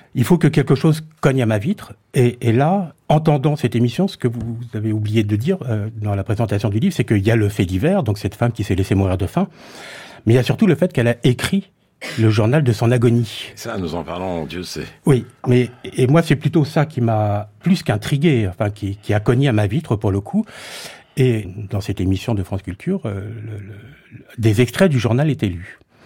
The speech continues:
Speaker 1: Et notamment, je me souviens très bien qu'une phrase, euh, m'est restée en mémoire, qui est « La langue comme un escargot ». Et là, ça a ouvert, euh, que, je sais pas, quelque chose en moi qui fait que je n'ai jamais oublié ce fait divers. Voilà. Et je n'ai jamais oublié cette phrase.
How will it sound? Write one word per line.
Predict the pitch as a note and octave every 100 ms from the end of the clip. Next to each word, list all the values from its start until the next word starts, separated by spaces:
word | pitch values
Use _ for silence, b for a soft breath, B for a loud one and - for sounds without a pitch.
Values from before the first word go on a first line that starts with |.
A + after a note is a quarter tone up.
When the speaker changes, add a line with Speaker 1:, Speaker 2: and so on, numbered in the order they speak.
| b
Speaker 1:
Et | -
notamment, | G#2+ G#2+ A2 C3+ E3+
je | D#3 - G#2+
me |
souviens | G2+ F#2 G#2
très | A2+ - G2
bien | C3+ G3 - B B B
qu'une | - - C3+
phrase, | A#2+ - C#3 C#3 - - -
euh, | G#2+ F#2+
m'est | F#2+
restée | F#2 -
en | F#2+
mémoire, | F2+ A#2 E3
qui | -
est « | G2 C#3
La | A2+ G2+
langue | A2+ D3+
comme | D3+ G#2
un | G#2
escargot ». | G#2+ - F#2+ F2 E3 B B B B B B B B B _
Et | A#2+ A#2
là, | C#3 E3
ça | -
a | B2
ouvert, | B2+ A#2 C#3+ D#3 D#3+
euh, | A2+ G#2+ G#2
que, | G#2
je | G#2+
sais | G#2
pas, | G#2+
quelque | G#2+ G#2 A2
chose | G2+ D3
en | A#2+
moi | G#2+ F3+
qui | -
fait | G#2 C#3
que | A#2+
je | A#2 G#2
n'ai | A#2 C#3+
jamais | G#2 C3+ C3+ D3+ D#3
oublié | A#2 G#2 A#2+
ce | C#3 A2
fait | A2
divers. | G2+ F#2+ E2+ G2 _ _ _
Voilà. | B2 F#2 F#2 - - _ -
Et | B2+
je | B2+
n'ai | B2
jamais | A#2 A#2+ C3+
oublié | A2 C3
cette | B2 G#2+
phrase. | A2+